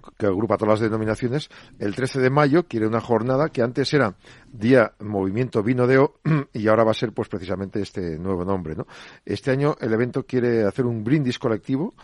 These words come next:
de forma simultánea en los sitios más emblemáticos, eh, porque dice que las D O están,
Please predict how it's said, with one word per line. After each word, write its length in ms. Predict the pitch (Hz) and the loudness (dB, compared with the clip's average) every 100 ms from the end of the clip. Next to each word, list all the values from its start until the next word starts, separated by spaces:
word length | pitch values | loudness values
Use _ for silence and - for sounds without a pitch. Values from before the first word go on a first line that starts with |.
| - | -20
de 80 | - | -12
forma 220 | 107 120 123 | 0 2 2
simultánea 480 | 117 113 127 135 | -2 -2 0 0
en 60 | 135 | 0
los 120 | 107 | -2
sitios 220 | - 123 | -4 -4
más 160 | 117 107 | -2 -2
emblemáticos, 720 | 120 101 104 101 82 69 - - - - - _ | -2 0 0 0 -6 -10 -14 -18 -20 -20 -20 _
eh, 400 | - 90 87 87 | -6 -2 0 -2
porque 240 | - 98 104 | -4 -4 -2
dice 200 | 117 135 | -2 0
que 80 | |
las 120 | 127 117 | 0 2
D 80 | 117 | 2
O 100 | 131 | 0
están, 320 | - 127 | 0 -2